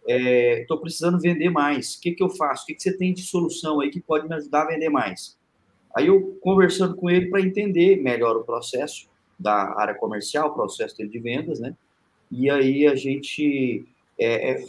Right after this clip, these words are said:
foi, foi mais ou menos mapear o perfil dos vendedores. Ele tinha ali alguns vendedores campeões, né, que fazia todo esse planejamento que a gente comentou.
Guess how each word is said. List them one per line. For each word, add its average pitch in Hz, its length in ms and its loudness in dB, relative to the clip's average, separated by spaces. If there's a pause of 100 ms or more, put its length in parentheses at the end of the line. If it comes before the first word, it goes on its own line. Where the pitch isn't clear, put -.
foi, 156 240 2
foi 156 140 2
mais 151 200 2
ou 160 80 0
menos 151 240 -2
mapear 156 540 0
o 165 60 -2
perfil 170 540 2
dos 156 160 -10
vendedores. 156 500 -4
Ele 120 120 -18
tinha 180 280 2
ali 139 340 0 (260)
alguns 131 320 4
vendedores 131 520 0
campeões, 135 800 -6 (320)
né, 151 240 -2
que 160 440 -8 (440)
fazia 180 600 2 (160)
todo 208 220 6
esse - 240 6
planejamento 196 640 0
que 180 60 -2
a 170 40 0
gente 180 160 0
comentou. 180 600 -4